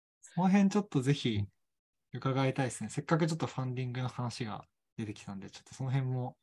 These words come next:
伺いたいなと思うんですけど、なんかちょっと、めっちゃブログ読んでるので、<laughs> あの、ブログとかにもちょっと書かれてたと思うんですけど、その、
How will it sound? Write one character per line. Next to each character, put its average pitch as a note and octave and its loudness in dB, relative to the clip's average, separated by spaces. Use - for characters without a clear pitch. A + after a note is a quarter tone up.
伺 A2 -8
い G2+ -10
た A#2 -12
い G#2+ -6
な G2 -10
と G2 -18
思 G2+ -10
う G2+ -12
ん G2 -12
で G2 -14
す - -14
け G#2 -18
ど、 - -16
な G#3 2
ん G#3 6
か F3+ 4
ち G3+ 0
ょ F3+ -2
っ - -2
と、 - -8
め B2+ -6
っ - -8
ち E3 0
ゃ - 4
ブ C#3 2
ロ D3 6
グ C#3+ 4
読 C#3+ -4
ん B2+ -4
で G#2+ -6
る G2+ -6
の G2 -8
で、 G2 -10
<laughs> - -10
あ - -6
の、 E3+ 8
ブ D#3 4
ロ F#3 10
グ G#3+ 8
と A#3+ 8
か A3+ 12
に F3 8
も D#3 6
ち E3+ 0
ょ F#3 0
っ - 0
と E3 6
書 - -4
か E3+ 10
れ D#3 8
て - -6
た B2+ -6
と A#2+ -10
思 A#2 -4
う A#2 -4
ん - -6
で A2 -14
す - -10
け A#2 -10
ど、 G#2 -12
そ C#3+ 0
の、 C3+ 0